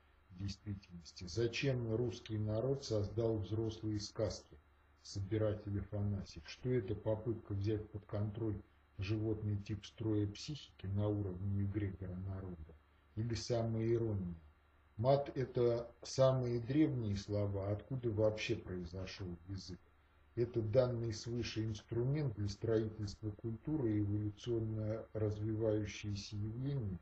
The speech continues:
У древних египтян тот даритель языка. Каковы воззрения древних славян на эту тему? Я читал вашу работу «Язык наш»,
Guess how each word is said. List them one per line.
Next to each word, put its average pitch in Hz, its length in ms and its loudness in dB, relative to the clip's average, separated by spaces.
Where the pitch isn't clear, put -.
У 104 60 0
древних 120 580 2
египтян 113 800 2
тот 143 360 2
даритель 117 680 0
языка. 110 680 0
Каковы 120 520 2
воззрения 113 760 2
древних 104 520 2
славян 117 600 2
на 104 60 0
эту 110 340 -2
тему? 90 380 -4
Я 120 200 4
читал 117 640 4
вашу 110 480 2
работу 117 520 4
«Язык 107 540 0
наш», 135 380 0